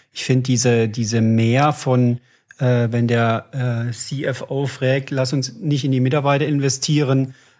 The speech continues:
"Sonst investieren wir hier in Weiterbildung und dann gehen die." Und dann sagt der C E O, "Was passiert, wenn wir nicht in, in, in, in sie investieren?" Diese Geschichte hat ja einen wahren Kern. Nämlich, man will selbstständige, selbst,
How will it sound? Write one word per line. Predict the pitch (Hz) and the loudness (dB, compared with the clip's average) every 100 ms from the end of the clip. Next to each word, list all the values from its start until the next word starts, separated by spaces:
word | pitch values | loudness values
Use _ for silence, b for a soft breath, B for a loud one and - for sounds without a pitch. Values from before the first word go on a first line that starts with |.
| - | -12
"Sonst | - 135 127 - | -4 -2 -4 -4
investieren | 156 131 127 - 135 | -2 -2 -2 0 0
wir | 139 135 | 0 0
hier | 131 | 0
in | |
Weiterbildung | 117 117 147 127 139 131 135 | 0 2 0 0 0 2 0
und | 123 117 | -2 0
dann | 120 117 | 0 0
gehen | 131 139 | 2 0
die." | 151 147 | 0 0
Und | 135 123 | 0 -2
dann | 110 | -2
sagt | 120 - | -2 -2
der | 113 | -4
C | 131 127 | -2 -2
E | |
O, | 123 120 | -2 -2
"Was | 123 | -2
passiert, | 131 117 131 | -2 0 0
wenn | 127 127 | 2 2
wir | 123 | 4
nicht | 143 160 - | 2 0 -2
in, | 160 139 | 0 0
in, | 135 160 - 156 147 - | 0 -2 0 0 0 -2
in, | 196 170 156 | -4 -2 0
in | 170 151 | 2 2
sie | 143 | 2
investieren?" | 151 147 143 - 151 147 156 b b b | 0 0 -2 -2 0 0 -4 b b b
Diese | - 120 | -4 -2
Geschichte | 123 131 - 156 - 156 | 0 2 2 0 0 0
hat | 135 135 | 0 0
ja | 139 | 2
einen | 123 | 2
wahren | 120 123 127 123 | 2 2 2 -2
Kern. | - 131 143 117 b b b b - | -2 -2 -2 -6 b b b b -4
Nämlich, | 120 120 120 - - | 0 2 0 -4 -4
man | 127 120 117 | 0 0 2
will | 135 147 | 0 0
selbstständige, | - 131 127 - 151 139 143 139 143 | 0 -2 -2 -2 0 0 0 -2 -2
selbst, | - 131 127 - - | 0 0 0 -6 -8